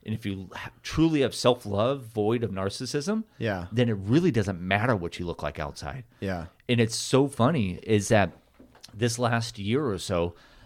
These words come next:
Speaker 1: I've talked about on another podcast, I've always been motivated by money, and I've always been motivated, motivated by looks.
Speaker 2: Yeah.
Speaker 1: And as I get, get older, or as I've gotten older, the looks have started to gone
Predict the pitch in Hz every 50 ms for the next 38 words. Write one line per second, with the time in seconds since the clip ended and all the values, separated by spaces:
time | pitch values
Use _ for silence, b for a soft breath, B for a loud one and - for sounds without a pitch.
0 | b b - 98 - 110 107 104 107 107 107 104 98 98 101 95 92 - - -
1 | 110 120 113 - 85 87 80 - - - 104 127 135 110 104 107 117 123 117 92
2 | - - 98 95 92 90 90 87 85 82 _ _ _ _ _ _ - 92 98 101
3 | 104 104 98 90 92 90 87 85 - 90 87 85 95 123 147 123 107 123 117 101
4 | 90 87 95 98 90 - 104 98 87 87 90 87 90 - - 90 85 85 85 82
5 | - - - _ - 98 101 95 92 82 90 85 90 87 82 87 85 85 98 147
6 | 180 95 82 - - - - _ _ - - 113 107 92 82 87 - 104 104 101
7 | 92 95 - - 95 113 113 107 104 107 95 110 110 110 - - 95 - 113 104
8 | 85 - - - _ _ _ _ _ _ _ _ _ - 110 127 180 226 175 120
9 | 101 95 95 113 123 90 101 98 104 107 104 110 107 92 101 117 113 107 101 104
10 | 131 175 151 104 104 104 110 113 107 92 104 90 92 113 127 - - 113 101 -
11 | 120 113 92 95 98 90 90 110 101 98 98 98 95 95 87 82